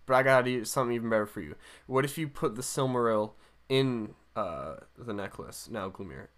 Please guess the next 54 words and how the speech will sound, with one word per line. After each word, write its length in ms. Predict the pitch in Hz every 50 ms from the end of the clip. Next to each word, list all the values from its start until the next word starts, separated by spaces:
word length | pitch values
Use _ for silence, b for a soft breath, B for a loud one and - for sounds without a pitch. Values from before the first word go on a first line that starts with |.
| _
And 200 | 135 131 123 117
Dwarf's 300 | 107 123 139 147 156 147
like, 160 | - - -
"Okay, 240 | - 180 165 185 175
sure, 260 | 160 - - 190 160
yeah, 140 | 143 139 135
whatever, 420 | 127 131 131 123 120 110 110 107 110
whatever." 460 | - 117 117 107 104 98 104 107 B B B B B B
So 140 | B - 147 135
they 160 | 143 147 160
do 180 | 147 147 147
that, 380 | 131 117 104 101 107 - - - - b b b b b b _
but 180 | - 135 139 131
they're 120 | 143 147
like, 240 | 139 127 117 113 107 -
after 240 | 135 151 147 - 135
that, 280 | 123 104 - - 120
they're, 160 | 120 120 120 120
like, 180 | 117 110 110
talking 320 | - - 123 117 - 123 113
amongst 260 | 110 104 104 107 -
themselves, 320 | 107 104 - 107 98 101 110
and 60 | 107
they're 60 | 101
like, 140 | 104 107 -
"We 80 | 135
should 180 | - - 175 139
actually 320 | 123 120 120 - - 117
get 140 | 104 110 110 87
this, 100 | 78 -
because, 340 | - 107 107 - 113 101
like, 180 | 104 95 98 -
the 100 | - 120
dwarfs 400 | 101 - 110 113 113 110 - -
made 180 | 120 110 110 107
it, 140 | 107 92
and 180 | - 87 104 98
this 200 | 101 104 104 -
is 100 | 101 101
dwarf 320 | - - 104 104 104 - -
craft, 360 | - 131 113 110 123 - - B B B B B B B
so 180 | - - 131
we 140 | 127 139 160
should 180 | 160 - - 135
get 120 | 135 127 98
the 80 | 110
necklace." 420 | 113 117 123 127 - - 67 - -
And 100 | - 123
Thingol's 300 | - - 147 139 135 123
like, 180 | 117 104 - -
"No 240 | 123 117 110 110 110
way, 240 | 107 110 110 107 104
Jose, 480 | 107 98 95 85 92 92 92 95 104 -
I 260 | - 92 98 101 101